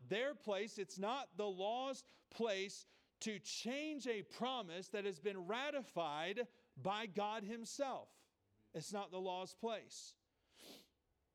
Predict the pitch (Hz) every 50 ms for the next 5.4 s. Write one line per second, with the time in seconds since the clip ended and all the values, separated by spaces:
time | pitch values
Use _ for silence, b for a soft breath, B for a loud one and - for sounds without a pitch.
0 | _ _ _ _ _ _ _ 180 202 196 220 220 185 170 196 208 208 208 - -
1 | 214 - 202 208 226 208 220 208 170 160 165 143 127 127 151 160 147 117 165 185
2 | 214 233 240 220 196 196 170 143 196 190 190 190 190 175 165 180 170 139 170 180
3 | 165 151 147 139 127 165 185 208 233 254 247 226 202 160 175 202 196 190 185 165
4 | 175 175 156 135 202 214 220 196 175 165 - 208 202 190 190 185 - - - 233
5 | 240 254 240 233 220 208 190